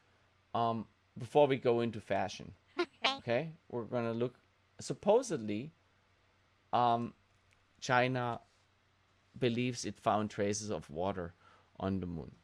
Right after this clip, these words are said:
Speaker 2: Ooh.
Speaker 1: And, <clears throat> you know, it's,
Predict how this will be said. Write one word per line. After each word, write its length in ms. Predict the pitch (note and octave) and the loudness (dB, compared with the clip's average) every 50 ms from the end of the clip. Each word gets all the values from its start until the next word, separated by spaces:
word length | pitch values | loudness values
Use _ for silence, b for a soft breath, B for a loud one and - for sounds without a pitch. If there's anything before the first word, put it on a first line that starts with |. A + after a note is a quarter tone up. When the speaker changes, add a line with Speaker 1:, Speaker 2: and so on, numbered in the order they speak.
| _ _ _ _ _ _ _ _ _ _ _ _ _ _ _ _ _ _ _ _ _ _ D4+ | _ _ _ _ _ _ _ _ _ _ _ _ _ _ _ _ _ _ _ _ _ _ -2
Speaker 2:
Ooh. 720 | F4 A4+ C#5 E5 E5+ C#5 G#4 E4 C#4 B3+ A#3+ A3 G#3+ G#3 - - - _ _ _ _ - - - | 0 4 6 8 8 8 8 6 4 2 2 0 -4 -6 -10 -12 -18 _ _ _ _ -6 2 6
Speaker 1:
And, 340 | D3+ D3 C#3 C#3 D3 C#3+ C#3 - _ _ _ _ _ _ _ _ _ _ _ _ _ _ _ _ _ _ _ _ _ _ _ - - - _ _ _ _ - | 8 8 8 8 4 2 -2 -6 _ _ _ _ _ _ _ _ _ _ _ _ _ _ _ _ _ _ _ _ _ _ _ -20 -20 -20 _ _ _ _ -10
<clears throat> 180 | - - - - - _ _ _ - - - | -8 -8 -8 -10 -12 _ _ _ -20 -8 -2
you 100 | - E3+ | 0 2
know, 200 | D#3+ B2+ A2 B2+ - - _ _ _ _ _ _ _ _ _ _ _ _ _ - - - - - _ _ _ - | 2 2 2 0 -4 -12 _ _ _ _ _ _ _ _ _ _ _ _ _ -20 -20 -20 -20 -20 _ _ _ -10
it's, 320 | E3+ D#3+ - - - - | -10 -8 -8 -10 -12 -12